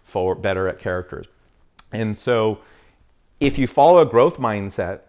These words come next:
when you get feedback, if you loved my script top to bottom,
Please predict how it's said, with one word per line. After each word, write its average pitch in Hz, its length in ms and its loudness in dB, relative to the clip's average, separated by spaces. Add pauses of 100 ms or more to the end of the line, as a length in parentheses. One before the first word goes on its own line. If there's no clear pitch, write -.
(840)
when 117 160 -4
you 151 220 0
get 139 360 -2
feedback, 113 720 -6 (800)
if 214 260 -4
you 190 160 -6
loved 131 460 -4
my 123 120 -8
script - 400 -6
top - 360 0
to 180 80 -4
bottom, 101 480 -4